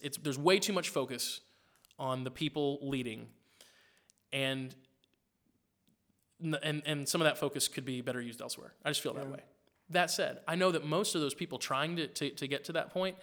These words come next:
Speaker 1: in their mind, it's, it's because they think that they need to be that
Speaker 2: Yeah.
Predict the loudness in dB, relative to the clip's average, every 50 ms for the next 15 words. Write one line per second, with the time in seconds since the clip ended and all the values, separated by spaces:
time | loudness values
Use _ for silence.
0 | -18 -18 -18 -20 -20 -20 -20 -20 _ _ _ _ _ _ _ -4 0 4 6 6
1 | 6 6 6 6 4 4 2 0 -2 -6 -10 -12 -16 _ _ _ _ _ _ _
2 | _ -14 -8 -4 -2 -2 -2 -2 -4 -4 -4 -4 -4 -2 -2 -2 0 2 2 0
3 | 0 0 -4 -2 -2 -2 -2 -2 -2 -2 0 0 0 0 0 -2 -2 -4 -4 -4
4 | -4 -4 -4 -4 -6 -8 -14 -20 -20 -16 _ -6 -4 -4 -4 -6